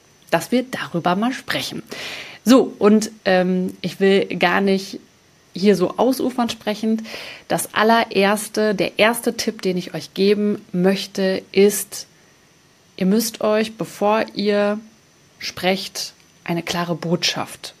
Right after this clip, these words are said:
überlegen. Oder ihr müsst das nicht, aber es wäre ganz gut. Also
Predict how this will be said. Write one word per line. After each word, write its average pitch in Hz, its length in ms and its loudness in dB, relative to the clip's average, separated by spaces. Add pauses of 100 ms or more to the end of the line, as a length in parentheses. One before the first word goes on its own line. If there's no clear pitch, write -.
(140)
überlegen. 151 640 -8
Oder 156 220 -10 (100)
ihr 190 80 2
müsst 208 260 4
das - 160 -8
nicht, 214 320 2
aber 160 160 0
es 160 80 -2
wäre 170 140 4
ganz 165 240 -2
gut. - 240 -14 (600)
Also - 300 0